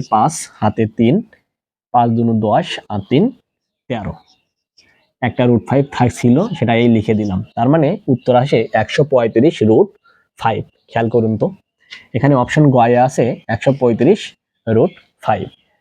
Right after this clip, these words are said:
তো আশা করি বুঝতে পেরেছেন। তো আপনাদের যদি এই অঙ্কটি বুঝতে পেরে থাকেন আপনি,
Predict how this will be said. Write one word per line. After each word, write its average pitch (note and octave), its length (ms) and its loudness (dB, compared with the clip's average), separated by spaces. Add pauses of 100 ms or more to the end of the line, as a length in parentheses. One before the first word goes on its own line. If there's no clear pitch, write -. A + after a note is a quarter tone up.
(200)
তো D3 60 0
আশা C#3+ 140 0
করি F3+ 140 4
বুঝতে E3+ 260 0
পেরেছেন। F#3 360 2 (500)
তো D3 180 0
আপনাদের F3+ 440 4 (960)
যদি F3 240 2
এই G#3 100 2
অঙ্কটি F#3 240 -2
বুঝতে D#3+ 360 -2
পেরে C#3+ 280 2
থাকেন C3 400 0
আপনি, B2 360 2